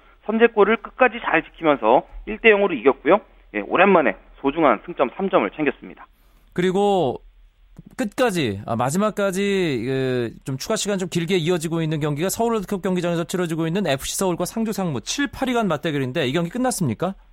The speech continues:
Speaker 1: 네, 경기 마무리가 됐고요.
Speaker 2: 네.
Speaker 1: 서울이 이 대 일로 역전승을 했습니다. 이 사실은 뭐 전체적으로 경기 분위기는 서울이 주도를 했는데 상주가 이 후반 십이 분에 이승현 선수가 먼저 골을 터뜨리면서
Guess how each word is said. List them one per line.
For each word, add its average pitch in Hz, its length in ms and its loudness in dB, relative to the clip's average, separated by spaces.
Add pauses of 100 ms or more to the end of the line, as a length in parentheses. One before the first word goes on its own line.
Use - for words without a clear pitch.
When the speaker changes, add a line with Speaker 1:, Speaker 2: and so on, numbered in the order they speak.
(380)
Speaker 1:
네, 190 260 8
경기 220 360 6
마무리가 175 360 6
됐고요. 185 400 6
Speaker 2:
네. 151 240 2
Speaker 1:
서울이 180 520 4 (160)
이 135 160 -12
대 202 80 10
일로 185 220 6
역전승을 135 420 2
했습니다. 92 360 -6 (300)
이 165 260 -8 (240)
사실은 220 360 6
뭐 208 100 2
전체적으로 208 480 4
경기 156 260 -2
분위기는 180 400 0
서울이 160 340 -2
주도를 123 240 -4
했는데 165 520 2 (460)
상주가 233 580 4 (220)
이 135 80 -6
후반 151 320 0
십이 214 200 -8
분에 190 180 2
이승현 165 420 2
선수가 170 340 -2
먼저 110 240 -2
골을 180 260 0
터뜨리면서 180 600 0